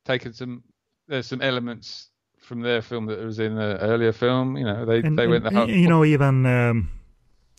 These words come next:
Speaker 2: if, if there was an echo from the Young Master or Dragon Lord, the Champions, w-,
Speaker 1: Yeah.
Speaker 2: when it made its own thing, and even if there was an echo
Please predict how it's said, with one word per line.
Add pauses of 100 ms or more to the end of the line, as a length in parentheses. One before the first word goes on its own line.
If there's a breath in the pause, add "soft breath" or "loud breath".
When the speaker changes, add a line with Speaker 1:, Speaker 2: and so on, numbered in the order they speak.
(120)
Speaker 2:
if,
if (220)
there
was
an
echo (140)
from
the
Young
Master
or
Dragon
Lord,
the
Champions,
w-,
Speaker 1:
Yeah.
Speaker 2:
when
it
made
its
own
thing,
and
even
if
there
was
an
echo